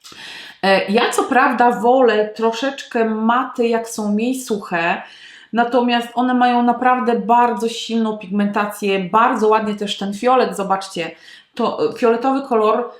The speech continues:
e, ja zresztą specjalnie go wzięłam, żeby zobaczyć, czy nie, na przykład nie narobi dziur, albo czy nie będzie wy-, wytracał koloru przy blendowaniu. Naprawdę jest kozak, jest kozak.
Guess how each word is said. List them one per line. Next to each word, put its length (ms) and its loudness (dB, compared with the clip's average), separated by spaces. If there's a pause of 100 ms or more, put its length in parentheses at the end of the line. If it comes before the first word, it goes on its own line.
(160)
e, 180 -4
ja 120 -4
zresztą 240 -6
specjalnie 520 -2
go 100 0
wzięłam, 400 2
żeby 220 -2
zobaczyć, 460 0
czy 160 -4
nie, 100 0
na 140 0
przykład 320 -8
nie 100 0
narobi 440 0
dziur, 440 -2
albo 380 0
czy 500 -2 (220)
nie 120 0
będzie 300 2
wy-, 280 -4
wytracał 460 0
koloru 420 2
przy 180 -2
blendowaniu. 560 2
Naprawdę 580 0
jest 500 0
kozak, 600 2
jest 280 -6
kozak. 500 0